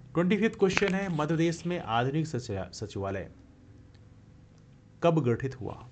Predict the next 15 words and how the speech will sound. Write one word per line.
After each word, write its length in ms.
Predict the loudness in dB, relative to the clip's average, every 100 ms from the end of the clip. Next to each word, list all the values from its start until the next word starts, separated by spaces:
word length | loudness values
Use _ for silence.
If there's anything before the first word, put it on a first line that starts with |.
| -2
आधुनिक 380 | 2 4 4 2
सचिवालय 380 | 0 2 2
कब 160 | 4 2
गठित 240 | 0 0
हुआ? 140 | 0 0
ये 220 | 2 0
गठित 280 | 0 -4 -6
होता 220 | -6 -8
है 100 | -8
आपका 440 | -12 -10 -8 -8 -10 -20 -18 -12
नवंबर 640 | -6 -2 -2 -2 -2 -4
उन्नीस 240 | -4 -8 -10
सौ 60 |
छप्पन 360 | -12 -14 -12 -12
को। 180 | -14